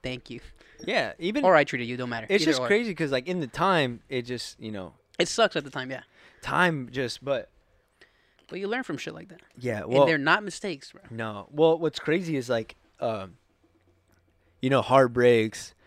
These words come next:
Speaker 2: bad experiences. Uh, it's, it's kinda wild how intense that stuff feels, and it feels like in the
Speaker 1: How,
Speaker 2: moment
Speaker 1: yeah, how much it
Speaker 2: it,
Speaker 1: hurts at the
Speaker 2: it
Speaker 1: time,
Speaker 2: feels
Speaker 1: yeah.
Speaker 2: like it's gonna be forever.
Speaker 1: Yeah.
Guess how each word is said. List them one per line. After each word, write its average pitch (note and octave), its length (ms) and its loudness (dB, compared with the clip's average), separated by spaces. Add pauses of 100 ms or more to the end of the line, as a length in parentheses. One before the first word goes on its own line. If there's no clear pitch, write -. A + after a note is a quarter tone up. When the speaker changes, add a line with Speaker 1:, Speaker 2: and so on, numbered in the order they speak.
(300)
Speaker 2:
bad B2 280 4
experiences. A2+ 1080 -2 (500)
Uh, G#2 260 -6 (220)
it's, A#2+ 280 -4 (360)
it's B2+ 200 -4
kinda E3+ 260 0
wild B2 420 2
how A2+ 560 -2
intense B2 520 -6
that C#3 140 2
stuff C3+ 220 -4
feels, C#3 420 -2
and B2+ 140 -4
it A#2+ 120 -6
feels C3 320 0
like C#3 160 2
in C3+ 100 -4
the C3 60 2
Speaker 1:
How, B2 60 0
Speaker 2:
moment B2 240 0
Speaker 1:
yeah, F#3+ 140 6
how G#3+ 180 -4
much G#3 320 -2
it F3+ 40 -4
Speaker 2:
it, E3+ 60 0
Speaker 1:
hurts F#3+ 200 2
at F3+ 80 0
the D#3+ 80 -6
Speaker 2:
it - 80 -12
Speaker 1:
time, F#3 320 0
Speaker 2:
feels A3+ 140 12
Speaker 1:
yeah. - 40 4
Speaker 2:
like G#3 100 2
it's E3+ 100 -2
gonna E3+ 180 6
be D3 100 2
forever. A#2 440 0
Speaker 1:
Yeah. C3+ 240 -2